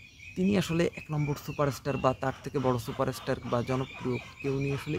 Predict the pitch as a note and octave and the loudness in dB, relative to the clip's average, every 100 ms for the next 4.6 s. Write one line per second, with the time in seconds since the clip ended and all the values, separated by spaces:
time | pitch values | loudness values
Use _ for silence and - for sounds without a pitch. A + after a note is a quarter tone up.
0 | - G3+ F#3 F3+ F3 D#3+ E3+ D#3 D3 D#3 | 0 2 2 2 0 2 2 2 0 0
1 | D#3 - D3+ - - - - - E3 F3+ | -4 -4 -8 -10 -20 -20 -16 0 2 4
2 | F#3+ F#3+ E3 F3 D3+ D3+ C#3+ - C3 - | 2 2 2 2 4 4 2 2 -6 -6
3 | C3+ - B2+ A#2 B2+ - C#3+ D#3 F#3 E3 | -6 -4 -2 0 0 -2 -2 -2 0 0
4 | E3 - D3 D3 - - | -2 -2 -2 0 -2 -6